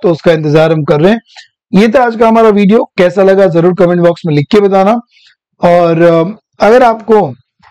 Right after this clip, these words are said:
मेरा monthly पीएनएल देखना है, क्योंकि आज हमारा मंथ खत्म हो चुका है, अगर आप मेरा monthly पीएनएल देखना चाहते हो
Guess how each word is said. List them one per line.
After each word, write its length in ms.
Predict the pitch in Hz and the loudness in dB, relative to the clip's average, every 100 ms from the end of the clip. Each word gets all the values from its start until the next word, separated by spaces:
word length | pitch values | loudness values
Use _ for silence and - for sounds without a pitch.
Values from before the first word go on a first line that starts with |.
| _ - | _ -4
मेरा 320 | 165 185 220 | 0 2 0
monthly 460 | 196 180 208 262 277 | 0 0 0 2 2
पीएनएल 340 | 240 208 202 | 0 0 0
देखना 320 | 165 151 123 | 0 -2 -4
है, 80 | 117 - | -8 -2
क्योंकि 180 | 208 202 | 0 2
आज 180 | 185 | 0
हमारा 240 | 170 180 196 | 0 0 0
मंथ 240 | 170 185 156 | 0 -2 -2
खत्म 220 | 175 160 | -2 -2
हो 100 | 147 127 | -4 -6
चुका 200 | - 113 | -4 -6
है, 60 | - _ _ _ _ _ - | -6 _ _ _ _ _ -4
अगर 180 | 190 226 | 0 2
आप 120 | 247 | 0
मेरा 220 | 233 240 | 0 0
monthly 340 | 220 185 180 226 | 0 -2 0 0
पीएनएल 340 | 214 214 214 | 2 2 2
देखना 320 | 175 180 190 | 0 0 0
चाहते 320 | 185 185 175 | 0 0 0
हो 120 | 220 | -4